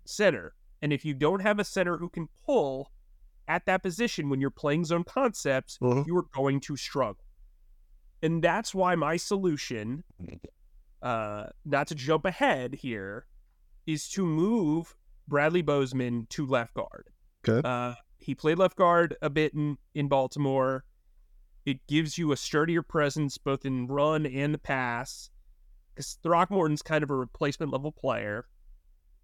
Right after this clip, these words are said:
Speaker 1: And put Cade Mays at center. That dude's the most athletic guy in that entire room. He can play all five positions. We even saw him play fullback last year.
Speaker 2: Mm.
Speaker 1: Let him have a turn there.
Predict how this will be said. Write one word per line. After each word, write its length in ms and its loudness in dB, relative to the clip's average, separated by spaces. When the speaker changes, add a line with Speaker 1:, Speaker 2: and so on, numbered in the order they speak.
Speaker 1:
And 120 0
put 200 0
Cade 220 4
Mays 320 2
at 80 -10
center. 380 -8
That 180 2
dude's 200 -2
the 80 0
most 220 0
athletic 400 0
guy 220 2
in 100 2
that 140 0
entire 400 -2
room. 440 -4
He 120 -2
can 100 -2
play 200 2
all 180 4
five 260 -4
positions. 480 -4
We 100 -4
even 140 -2
saw 160 0
him 80 0
play 160 0
fullback 480 -2
last 380 -4
year. 320 -4
Speaker 2:
Mm. 400 2
Speaker 1:
Let 260 4
him 260 0
have 280 2
a 40 0
turn 380 0
there. 340 -4